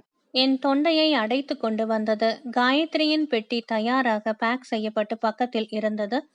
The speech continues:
அவசரத்தில் மூடியிருக்கிறாள். புடவை தலைப்பு ஒன்று பெட்டியின் வெளியில் நீட்டிக்கொண்டு இருந்தது. பெட்டியை திறந்து அதை உள்ளே தள்ளி வைக்க நினைத்தேன். ஆனால் என் கைகள் கூசின.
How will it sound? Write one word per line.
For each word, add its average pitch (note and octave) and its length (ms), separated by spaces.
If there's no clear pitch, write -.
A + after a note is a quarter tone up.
அவசரத்தில் C#4+ 840
மூடியிருக்கிறாள். A3+ 840
புடவை D#4 400
தலைப்பு C#4+ 480
ஒன்று G#3+ 260
பெட்டியின் D4+ 500
வெளியில் A3 440
நீட்டிக்கொண்டு A#3+ 640
இருந்தது. A3 520
பெட்டியை E4 400
திறந்து D#4 400
அதை A#3 260
உள்ளே B3+ 340
தள்ளி C#4 340
வைக்க A3 300
நினைத்தேன். A3 600
ஆனால் A3 460
என் A3 240
கைகள் A#3+ 480
கூசின. A3+ 520